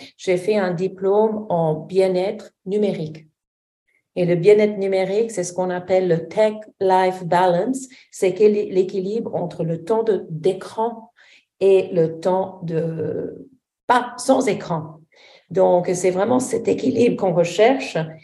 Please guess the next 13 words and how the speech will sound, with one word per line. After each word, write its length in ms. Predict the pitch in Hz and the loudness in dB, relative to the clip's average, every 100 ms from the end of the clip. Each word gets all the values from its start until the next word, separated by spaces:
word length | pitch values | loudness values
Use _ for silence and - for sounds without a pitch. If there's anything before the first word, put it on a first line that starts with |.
| _ _ _ | _ _ _
et 320 | 196 202 208 | 4 4 4
il 80 | 180 | -2
est 140 | 170 170 - _ | -6 -10 -18 _
très 380 | - - 233 233 | -10 0 2 2
compliqué 500 | 226 214 214 214 214 | 0 -6 -8 -2 0
aujourd'hui 840 | 196 175 170 175 175 202 220 233 220 | 0 0 -2 -2 -2 -4 -4 -6 -6
de, 320 | 165 165 170 | -4 -4 -2
de 120 | 190 | -2
se 160 | 180 180 | -2 -8
couper 500 | - 240 - 262 254 | -8 -10 -2 0 0
de 100 | 160 | -4
ces 280 | 175 160 | -4 -4
écrans. 440 | 156 156 - 277 | -4 -4 -6 -8